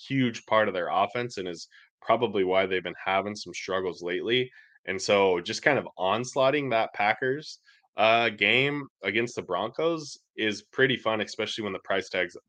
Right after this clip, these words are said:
don't really, uh, jump out too high. Um, and getting that big Packers block. I mean, if they put up forty points or forty-two points or something like that, um, these,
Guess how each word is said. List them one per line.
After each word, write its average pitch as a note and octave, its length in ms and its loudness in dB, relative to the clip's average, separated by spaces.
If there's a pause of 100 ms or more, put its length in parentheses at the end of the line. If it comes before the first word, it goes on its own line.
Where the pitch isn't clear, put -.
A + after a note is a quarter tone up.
don't F#2 260 -6
really, F2+ 360 0 (360)
uh, F2+ 160 2 (100)
jump G2 320 0 (220)
out F2+ 320 2
too F#2+ 240 -6
high. F#2 480 2 (300)
Um, F2+ 280 2
and F#2 140 -4
getting G#2 240 -4
that F2 220 0
big G2+ 200 0
Packers F#2+ 500 0
block. F2+ 240 0
I G#2 40 -6
mean, G#2 100 -4
if G2+ 80 -6
they B2+ 100 2
put B2+ 160 0
up F#2 160 -2
forty F#2 240 -4
points F#2+ 320 -6
or D#2+ 140 -10
forty-two G2 340 -6
points F#2 300 -8
or - 20 -14
something F2 260 -10
like E2+ 180 -6
that, F2+ 240 2 (340)
um, F2+ 480 4 (480)
these, G#2+ 340 0